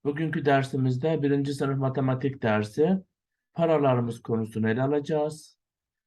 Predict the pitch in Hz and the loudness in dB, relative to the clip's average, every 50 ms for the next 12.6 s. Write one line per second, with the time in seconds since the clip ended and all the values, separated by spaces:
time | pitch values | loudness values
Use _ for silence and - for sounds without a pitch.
0 | _ _ _ _ _ _ _ _ - - 180 175 170 170 170 160 156 165 156 147 | _ _ _ _ _ _ _ _ -6 -4 -2 0 0 0 -2 0 0 0 0 0
1 | 160 160 160 - 143 135 123 123 120 120 120 117 117 120 120 120 - 123 117 117 | -2 -4 -4 -2 -2 -2 0 0 0 0 -2 -2 -2 -4 -4 -2 -2 -2 -2 -2
2 | 113 123 113 123 120 117 117 117 117 113 113 123 135 147 147 139 - - 139 135 | -2 -2 0 0 2 2 2 0 -2 -2 -4 -4 -4 -4 -4 -6 -6 -4 -2 0
3 | 135 131 127 127 127 123 117 131 131 127 131 131 123 123 123 123 120 123 120 120 | 0 2 2 0 0 0 0 -2 -2 0 -2 -2 0 0 0 0 0 -2 -4 -4
4 | 117 110 110 117 113 107 110 110 110 117 113 120 123 120 120 120 123 123 123 131 | -6 -4 0 0 2 2 2 0 0 -2 -4 -2 -2 -2 -2 -2 -4 -4 -2 -2
5 | 123 117 120 120 117 117 117 117 - 127 120 113 110 - 110 107 107 117 139 - | -2 -2 -2 -4 -4 -4 -6 -6 -4 -4 -4 -4 -6 -6 -4 -2 -2 -2 -2 -4
6 | - _ _ _ _ _ _ _ _ _ _ _ _ _ _ _ _ _ _ _ | -8 _ _ _ _ _ _ _ _ _ _ _ _ _ _ _ _ _ _ _
7 | _ _ - 110 107 107 113 117 113 127 123 117 110 104 110 117 147 185 190 - | _ _ -10 -8 -6 -4 -4 0 2 2 4 4 4 4 2 0 0 -2 -6 -8
8 | _ _ _ _ _ _ _ _ _ _ - 131 131 160 190 190 185 185 185 190 | _ _ _ _ _ _ _ _ _ _ -4 -2 2 4 4 4 4 4 4 4
9 | 196 190 185 - 156 131 131 139 139 - - 127 131 151 160 156 156 156 147 143 | 4 4 4 0 -2 -2 -2 -2 -4 -4 -6 -4 -2 -2 0 0 0 0 0 -2
10 | - 160 147 139 151 156 151 147 135 135 123 127 127 143 143 135 - - 135 139 | -6 -8 -6 -4 -4 -2 -2 -2 -2 0 0 0 2 0 0 -2 -4 -4 -2 0
11 | 143 143 143 143 139 - 123 110 107 107 104 104 107 101 98 95 101 95 98 95 | 0 2 0 -2 -2 -2 -2 0 0 0 0 0 0 0 0 -2 -2 -2 0 0
12 | 95 95 95 95 95 98 110 131 147 170 170 - | 0 0 0 -2 -2 -4 -4 -4 -4 -6 -6 -10